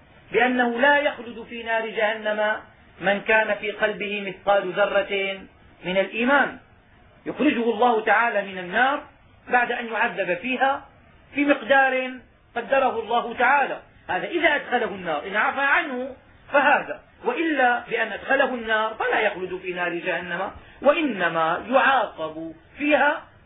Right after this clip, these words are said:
حسب مشيئة الله تعالى، ولكنه لا بد له في نهاية الأمر أن يخرج من نار جهنم، ولا يخلد في النار من كان في قلبه مثقال ذرة من الإيمان،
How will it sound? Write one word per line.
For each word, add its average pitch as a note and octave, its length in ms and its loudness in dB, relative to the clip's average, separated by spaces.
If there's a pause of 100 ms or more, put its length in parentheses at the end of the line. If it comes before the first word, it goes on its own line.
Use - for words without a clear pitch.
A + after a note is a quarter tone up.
(140)
حسب D#4 320 0
مشيئة C#4+ 560 -2
الله C4+ 320 0
تعالى، B3 480 2 (500)
ولكنه C#4 580 2
لا C4 200 2
بد B3+ 260 -4
له G#3 320 0
في G#3+ 180 -14
نهاية A#3 560 0
الأمر C#4+ 500 -4 (480)
أن G#3 140 0
يخرج A3+ 420 0
من D#3+ 200 -6
نار E3+ 200 0
جهنم، A#3+ 600 0 (240)
ولا A3+ 300 4
يخلد F3+ 420 -4
في F3+ 60 -10
النار G#3+ 380 0
من F3 240 -10
كان G3+ 240 2
في F3 140 -8
قلبه G3+ 460 -4
مثقال G3 640 0 (280)
ذرة G3+ 640 2 (220)
من F3+ 180 -4
الإيمان، F3+ 440 0